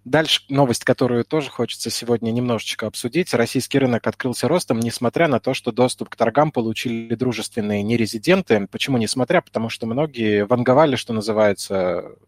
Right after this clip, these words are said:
что что-то случится, резкая распродажа и падение, и, в общем, апокалипсис, и всё подряд. Но оказалось, что у страха глаза велики, ничего не случилось. Вроде бы как бы даже обсуждать нечего. Ну, Федь, я помню, ты говорил, что примерно так всё и будет. Вот оно так и случилось. Лайк тебе за,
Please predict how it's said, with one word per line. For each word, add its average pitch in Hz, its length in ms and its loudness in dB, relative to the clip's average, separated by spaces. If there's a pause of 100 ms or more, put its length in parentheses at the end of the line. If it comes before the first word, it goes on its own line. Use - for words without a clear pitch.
(140)
что - 400 -8
что-то - 360 -4
случится, 123 500 -2
резкая 113 380 0
распродажа 139 720 2 (280)
и 113 220 -2
падение, 127 680 2
и, 110 120 0
в 107 60 -2
общем, 104 420 -4
апокалипсис, 117 760 0
и 101 160 -2
всё - 220 -4
подряд. 107 420 0
Но 131 200 -2
оказалось, 123 480 2
что - 180 -4
у 113 60 -4
страха - 360 0
глаза 113 360 0
велики, 123 440 -2
ничего 127 540 -2
не 104 100 -2
случилось. 135 600 2 (400)
Вроде 131 280 0
бы 123 80 -14
как 131 140 0
бы 127 100 0
даже 120 260 4
обсуждать 120 460 0
нечего. 110 760 0
Ну, 127 240 -4
Федь, - 260 -2
я 120 80 4
помню, 127 300 0
ты - 120 -8
говорил, 120 580 0
что 117 380 -2
примерно 110 400 -4
так - 160 -2
всё - 160 -6
и - 40 0
будет. 135 320 -6
Вот 120 140 -4
оно 117 120 -4
так - 220 -4
и - 20 -12
случилось. 117 640 -2
Лайк 113 320 0
тебе 110 340 -2
за, 101 320 0